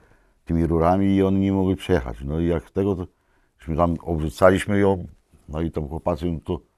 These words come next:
dawaj, ty ją wy-, wywalimy i spalimy, nie? No to sp-, sp-, spaliliśmy i też ga-, gadzik żeśmy jeden, też żeśmy złapali ga-,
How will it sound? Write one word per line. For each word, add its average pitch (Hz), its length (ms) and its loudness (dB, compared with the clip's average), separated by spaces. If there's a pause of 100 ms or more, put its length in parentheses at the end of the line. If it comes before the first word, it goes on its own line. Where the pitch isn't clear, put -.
(340)
dawaj, 101 340 -2
ty 90 200 -6
ją 90 220 -4
wy-, 95 160 -4
wywalimy 92 600 0
i 85 180 -2 (140)
spalimy, 69 520 0
nie? 82 180 -8 (1160)
No 67 80 -10
to 87 120 -4 (100)
sp-, - 320 -20
sp-, - 280 -20
spaliliśmy 82 560 -4 (680)
i 92 220 -2
też 104 220 -2 (520)
ga-, 82 240 -4
gadzik 85 320 0
żeśmy 80 300 -4
jeden, 76 320 0 (420)
też 85 160 0
żeśmy 71 340 -10
złapali 73 420 -2
ga-, 71 120 -4